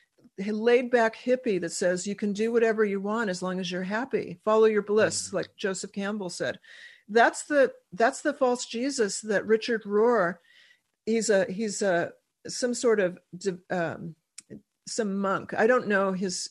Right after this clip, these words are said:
Speaker 1: his exact denomination background, but he,
Speaker 2: Mm-hmm.
Speaker 1: he wrote a book that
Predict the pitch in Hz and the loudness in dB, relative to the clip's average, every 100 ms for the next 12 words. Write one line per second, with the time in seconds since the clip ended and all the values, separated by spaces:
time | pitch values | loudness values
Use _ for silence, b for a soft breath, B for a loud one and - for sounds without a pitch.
0 | - - 185 170 - - 180 185 175 175 | -12 -8 -6 -6 -10 -8 -8 0 0 0
1 | - 180 175 170 170 160 175 - 170 170 | -4 -6 -4 -2 -2 -4 -4 -6 -6 -4
2 | 156 - 160 151 170 170 226 226 B B | -4 -4 -6 -2 0 0 0 -4 B B
3 | B B - 262 269 269 220 240 233 226 | B B -4 0 2 0 2 4 6 4
4 | 208 196 185 180 - 202 175 175 | 0 2 2 0 -2 2 2 0